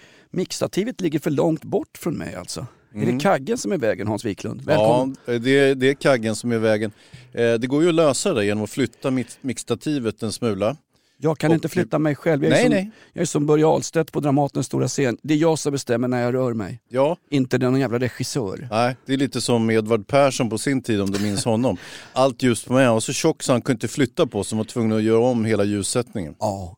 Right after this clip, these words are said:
Speaker 1: Edvard Persson som vi vill ha omvärderat lite grann idag. Maradona,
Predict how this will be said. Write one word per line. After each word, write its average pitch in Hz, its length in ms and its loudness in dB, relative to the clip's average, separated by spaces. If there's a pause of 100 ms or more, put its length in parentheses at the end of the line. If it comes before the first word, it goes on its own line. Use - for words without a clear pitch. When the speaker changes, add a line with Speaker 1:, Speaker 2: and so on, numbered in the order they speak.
Speaker 1:
Edvard 135 360 -2
Persson 151 340 -2
som 175 140 -2
vi 180 60 -2
vill 190 140 0
ha - 60 4
omvärderat 196 960 0
lite 226 140 -8
grann 110 260 -2
idag. 101 240 -8 (360)
Maradona, 214 800 2